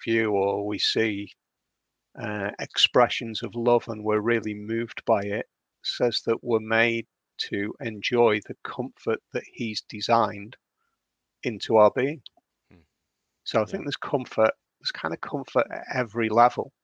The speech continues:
Speaker 1: But Paul's talking about comfort at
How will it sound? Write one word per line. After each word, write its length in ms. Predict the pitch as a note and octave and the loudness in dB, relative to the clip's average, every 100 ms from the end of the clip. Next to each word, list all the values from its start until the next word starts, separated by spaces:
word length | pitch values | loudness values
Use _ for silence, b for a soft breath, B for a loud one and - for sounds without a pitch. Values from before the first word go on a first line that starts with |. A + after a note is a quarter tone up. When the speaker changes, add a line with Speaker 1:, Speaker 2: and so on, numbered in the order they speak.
| _ _ _ _ _ _ _ _ _ _ _ _ - | _ _ _ _ _ _ _ _ _ _ _ _ -2
Speaker 1:
But 160 | A#2+ - | -2 0
Paul's 380 | B2+ C3+ C3+ | 2 4 2
talking 360 | - A#2+ G2 A2+ | -2 0 0 -2
about 320 | G2+ G2+ - | 0 0 0
comfort 500 | - A2+ G2 - - | -6 -8 -8 -10 -10
at 100 | B2+ | -12